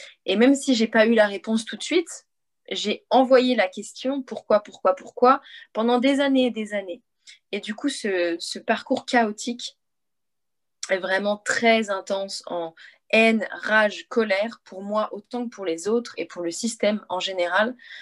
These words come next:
m'a permis de pousser vraiment toutes ces barrières et ensuite de les, euh, de les nettoyer, de les pacifier, de les libérer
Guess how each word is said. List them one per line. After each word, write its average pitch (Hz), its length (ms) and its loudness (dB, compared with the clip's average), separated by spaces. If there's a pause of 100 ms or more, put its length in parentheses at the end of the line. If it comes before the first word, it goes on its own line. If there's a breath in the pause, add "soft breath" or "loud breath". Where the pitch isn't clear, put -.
(280 loud breath)
m'a 190 120 2
permis 254 360 2
de 202 120 -8 (220)
pousser 254 420 -2
vraiment 202 380 -6
toutes 208 200 -14
ces 202 160 -6
barrières 185 520 2
et 180 140 0
ensuite 185 480 -6
de 185 80 -6
les, 180 340 -4 (420 soft breath)
euh, 170 160 -2 (240)
de 185 120 -4
les 185 120 0
nettoyer, 214 840 2
de 180 100 -4
les 165 480 -4 (200)
pacifier, 208 480 -2
de 196 100 -8
les 175 140 -6
libérer 185 580 -2